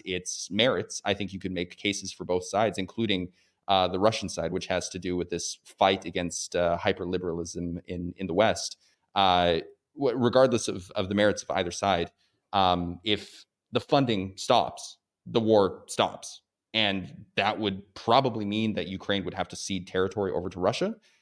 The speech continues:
But, uh, it, it doesn't change the fact that the war would stop if the funding stopped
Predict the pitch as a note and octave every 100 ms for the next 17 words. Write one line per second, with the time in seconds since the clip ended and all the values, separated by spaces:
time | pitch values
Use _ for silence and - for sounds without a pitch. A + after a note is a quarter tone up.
0 | _ A2+ A2 G#2 F2 - F#2 F2+ F2 -
1 | F#2+ - - F2+ F#2+ G#2 G2 - F#2 F2+
2 | - E2+ - C2+ - F#2 D2+ D2+ D2 -
3 | B1+ - _ - G2 - _ _ - F#2+
4 | E2+ D#2+ - - - -